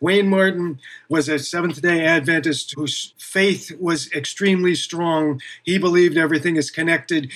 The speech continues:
He took responsibility himself for the fact that he and Sheila had a child who was disabled. Sheila went out to be with that child, as well as two of their other younger children, during the standoff. So they would have one parent. She left her older children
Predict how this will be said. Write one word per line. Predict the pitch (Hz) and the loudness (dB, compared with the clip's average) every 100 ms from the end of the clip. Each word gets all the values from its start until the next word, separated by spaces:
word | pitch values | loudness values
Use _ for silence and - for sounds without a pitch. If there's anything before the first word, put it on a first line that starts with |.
| - - | -18 -6
He | 190 196 | 0 0
took | - 196 - | 0 -4 -2
responsibility | 180 - 180 185 175 151 185 180 170 147 | -4 -4 -2 -2 -2 0 2 4 2 2
himself | 143 - 185 180 - | -2 -4 -4 -4 -4
for | 165 | -4
the | 151 | -2
fact | 170 165 - 165 | 0 0 0 -2
that | 147 - - | -4 -6 -8
he | 147 170 | -2 -2
and | 139 | -2
Sheila | 170 170 165 | -2 0 2
had | 156 156 | 2 0
a | 147 | -2
child | - 165 165 165 160 | -2 0 2 2 0
who | |
was | 160 160 - | 0 0 -2
disabled. | 143 151 175 170 185 156 127 - - - | -6 0 0 2 0 -4 -12 -20 -20 -14
Sheila | - - 208 185 156 | -10 -6 0 0 2
went | 160 165 | 2 2
out | 170 190 190 - | 2 2 -2 -4
to | 151 | -4
be | 135 226 220 | 0 0 2
with | 180 143 | 2 2
that | 175 151 147 | 2 2 0
child, | 156 143 147 | -2 0 0
as | 135 - | 0 0
well | 165 160 | 0 0
as | 127 | -2
two | - 208 | -2 2
of | 180 | 2
their | 160 165 | 4 4
other | 196 180 165 | 6 4 2
younger | 151 156 143 139 | 0 0 0 -2
children, | 131 165 151 156 135 - - - | -2 -2 -2 -2 -4 -10 -18 -4
during | 208 240 220 | 0 2 2
the | 202 | 2
standoff. | - 208 202 170 123 123 - - | 0 0 2 2 -2 -6 -16 -16
So | - 156 | -8 -4
they | 143 185 | 2 4
would | 190 147 | 4 4
have | 170 143 | 2 0
one | 151 175 - | 0 -2 -2
parent. | 185 170 135 - - - | 0 0 -2 -6 -16 -14
She | - 214 214 | -8 -2 0
left | 196 180 - | 2 0 -2
her | 175 185 | -2 0
older | 175 214 202 | 2 4 2
children | - 185 180 165 165 | 0 -2 -2 -2 -2